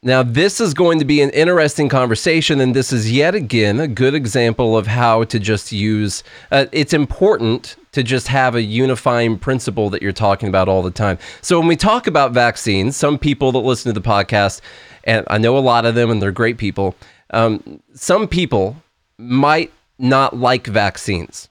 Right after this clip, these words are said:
very much. They might think that they're bad things. We happen to be in the crowd of vaccines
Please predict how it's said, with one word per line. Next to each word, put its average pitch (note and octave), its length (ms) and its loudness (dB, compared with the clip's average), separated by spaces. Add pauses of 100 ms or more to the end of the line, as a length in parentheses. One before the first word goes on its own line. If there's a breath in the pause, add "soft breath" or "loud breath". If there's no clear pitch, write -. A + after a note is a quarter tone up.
very G2+ 240 0
much. F2+ 340 -6
They G2 100 -4
might A2 200 0
think A2+ 160 -2
that G#2+ 60 -6
they're G2+ 120 -2
bad G2 220 0
things. F2+ 260 -6
We D#3+ 360 0
happen D#3 340 0
to C3+ 60 0
be B2+ 180 0
in B2+ 80 0
the B2 80 -2
crowd A2+ 400 2
of A2 160 0
vaccines G2+ 760 -2